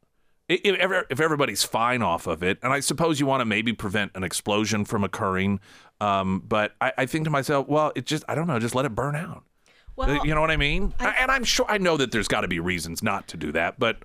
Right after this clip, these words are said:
Speaker 1: I
Speaker 2: I
Speaker 1: think
Speaker 2: believe that the Coast Guard plane, I believe that five people have died, and they're still looking for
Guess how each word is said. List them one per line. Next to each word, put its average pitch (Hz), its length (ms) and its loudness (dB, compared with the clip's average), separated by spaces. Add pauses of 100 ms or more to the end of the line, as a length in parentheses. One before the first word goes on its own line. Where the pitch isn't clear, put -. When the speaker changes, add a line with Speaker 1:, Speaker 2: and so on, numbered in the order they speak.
(320)
Speaker 1:
I 254 140 0
Speaker 2:
I - 20 2
Speaker 1:
think 269 120 0
Speaker 2:
believe 262 520 0
that 262 300 -2
the 226 540 0
Coast - 460 -4
Guard 202 300 0
plane, 190 320 -4
I 185 60 0
believe 208 320 -2
that 208 260 -2
five 208 840 -2
people 196 440 -4
have 190 260 -6
died, 185 320 0
and 208 160 -6
they're 196 140 -2
still 208 440 -2
looking 196 500 -2
for 190 640 -4